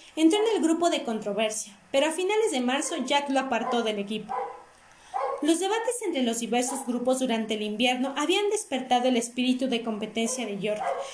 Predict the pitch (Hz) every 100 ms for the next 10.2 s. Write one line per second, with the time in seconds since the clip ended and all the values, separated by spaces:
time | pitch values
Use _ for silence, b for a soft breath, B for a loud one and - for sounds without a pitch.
0 | B - 269 269 254 240 240 262 311 330
1 | 320 285 302 339 294 240 226 226 226 208
2 | 202 214 311 339 262 254 B B 262 269
3 | 285 294 381 403 427 - 302 254 226 226
4 | 269 302 311 226 220 302 381 330 247 240
5 | 269 269 269 233 202 214 - 226 214 523
6 | 508 - - B B B - 403 427 494
7 | 403 262 233 254 277 302 262 226 247 269
8 | 302 - 262 269 254 220 202 208 202 -
9 | - 247 247 240 220 208 196 196 269 285
10 | 285